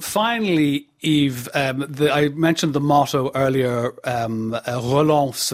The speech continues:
puissance, appartenance," like, uh, it's, you know, relaunch, strength, and, uh, belonging. Uh, but in the grand scheme of things, now this has nothing to do with the French presidency, in the grand scheme of things, do you really think that six months is enough time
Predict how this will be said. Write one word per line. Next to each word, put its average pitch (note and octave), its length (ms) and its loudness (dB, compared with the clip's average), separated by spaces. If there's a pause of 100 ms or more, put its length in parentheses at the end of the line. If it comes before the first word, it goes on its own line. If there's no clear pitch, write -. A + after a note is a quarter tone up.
puissance, C3+ 560 -4
appartenance," B2 880 -4
like, A2 240 -10
uh, G#2+ 280 -10
it's, - 140 -18
you A2 60 -10
know, G#2 100 -10
relaunch, B2 760 -2 (340)
strength, - 760 -4
and, A#2 400 -6
uh, A2+ 100 -6
belonging. C3 580 0 (380)
Uh, D3+ 140 2 (260)
but - 260 -4
in A3+ 220 6
the F#3 80 2
grand G#3 760 2
scheme D#3+ 460 0
of C3+ 80 -2
things, G#2+ 600 -8
now A#2+ 100 -6
this C#3 160 -8
has D3 140 -2
nothing F3+ 220 0
to D3 100 -6
do D3+ 80 2
with C3 100 -2
the - 60 -12
French D3 380 -2
presidency, A2+ 520 -6
in C3+ 160 -4
the C#3 80 -4
grand G#3+ 340 0
scheme D#3 320 0
of B2+ 100 -6
things, A#2+ 340 -6 (460)
do F#3+ 100 4
you C#4+ 100 6
really A#3 220 2
think F#3 240 -2
that D#3 120 -2
six - 440 -2
months C#3 480 -2
is C3+ 100 -4
enough C#3+ 280 2
time C3+ 360 -2